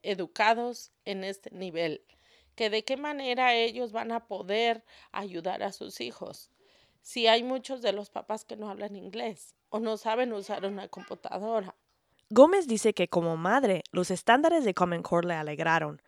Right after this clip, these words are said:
Speaker 2: porque le tocó ver en su propia hija los efectos que tiene una educación pobre, cuando la joven se graduó de la preparatoria para ir a un colegio comunitario.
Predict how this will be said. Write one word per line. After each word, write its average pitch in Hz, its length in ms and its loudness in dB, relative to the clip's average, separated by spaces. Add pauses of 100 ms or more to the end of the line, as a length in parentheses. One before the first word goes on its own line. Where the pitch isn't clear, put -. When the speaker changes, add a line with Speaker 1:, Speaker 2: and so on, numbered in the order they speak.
(300)
Speaker 2:
porque 214 240 8
le 214 140 8
tocó 294 360 6
ver 214 200 8
en 202 100 0
su 175 160 -2
propia 240 580 4
hija 214 380 0
los 160 220 -4
efectos 180 420 -2
que 170 120 -2
tiene 170 260 -4
una 170 160 0
educación 160 640 -4
pobre, 208 400 6 (300)
cuando 190 240 6
la 175 140 4
joven 220 340 4
se 247 100 -4
graduó 175 360 4
de 208 80 2
la 196 100 0
preparatoria 165 880 2
para 165 220 -2
ir 170 160 -2
a 165 40 0
un 160 120 -6
colegio 165 480 -4
comunitario. 170 840 -2